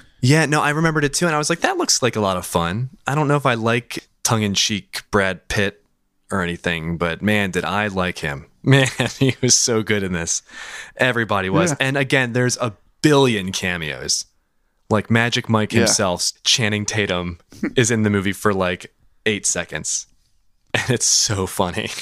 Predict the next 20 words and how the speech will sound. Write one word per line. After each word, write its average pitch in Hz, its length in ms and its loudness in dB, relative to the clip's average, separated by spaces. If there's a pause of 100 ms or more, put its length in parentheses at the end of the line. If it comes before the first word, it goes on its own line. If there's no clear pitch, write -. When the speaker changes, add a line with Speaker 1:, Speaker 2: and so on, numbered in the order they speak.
(200)
Speaker 1:
<laughs> 170 80 2 (2000)
Is 101 100 0
this, 113 140 0
like, 117 120 0
a 78 120 -4
sex - 400 -2
thing? - 220 -4
Or - 80 0 (1200)
<laughs> 156 80 0 (1200)
Incredible. 123 880 0
Oh 117 180 2
my 101 180 0
God. 78 400 -6 (640)
Before 110 360 2
I 107 40 0
get 95 160 -2
ahead 90 180 -4
of 90 60 -6
myself, - 460 -4
though, 76 380 -4